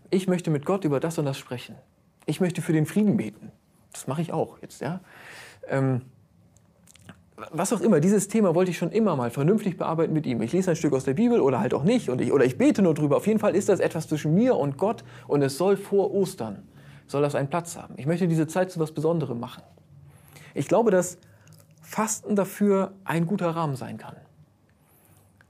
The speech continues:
Nicht muss, es geht natürlich auch ohne Fasten. Ja? Wir leben unseren Glauben in Freiheit. Ich hoffe, es kommt jetzt nicht rüber, jede Christin, jeder Christ muss fasten. Ähm, das, das natürlich nicht. Und trotzdem, Exo, ich halte das Fasten für eine Chance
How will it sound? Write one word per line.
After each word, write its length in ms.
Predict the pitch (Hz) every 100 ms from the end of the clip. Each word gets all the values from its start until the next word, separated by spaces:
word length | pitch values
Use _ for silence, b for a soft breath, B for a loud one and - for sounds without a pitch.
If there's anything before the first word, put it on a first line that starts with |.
| _ _ _ - -
Nicht 260 | 160 165
muss, 220 | 180 254 123
es 140 | 117
geht 100 | 175
natürlich 260 | 170 190 175
auch 80 |
ohne 220 | 180 320 151
Fasten. 320 | 113 120 120
Ja? 160 | 160
Wir 80 | 180
leben 180 | 165 196
unseren 220 | 185 170
Glauben 180 | 165 190
in 60 | 190
Freiheit. 480 | - 185 151 104
Ich 100 | -
hoffe, 160 | 170 175
es 140 | 156
kommt 180 | 175 165
jetzt 140 | 165 190
nicht 160 | 190
rüber, 140 | 190 160
jede 220 | 170 160
Christin, 360 | 165 190 175
jeder 180 | 160 156
Christ 220 | 156 185
muss 140 | 165 160
fasten. 480 | 175 170 - 202 B B B B B B -
Ähm, 400 | 117 123 120 - - -
das, 340 | 139 - - _ B B B B -
das 180 | 143 185
natürlich 360 | 165 185 170
nicht. 240 | 170 127 123
Und 80 |
trotzdem, 500 | 131 170 180 175 170 - b b b _ _ _ _ _ _ _ _ _ _ -
Exo, 260 | 165 -
ich 140 | - 160
halte 200 | 190 208
das 120 | 156
Fasten 360 | - 196 - 185
für 140 | 170
eine 120 | 156
Chance 500 | 143 135 120 - -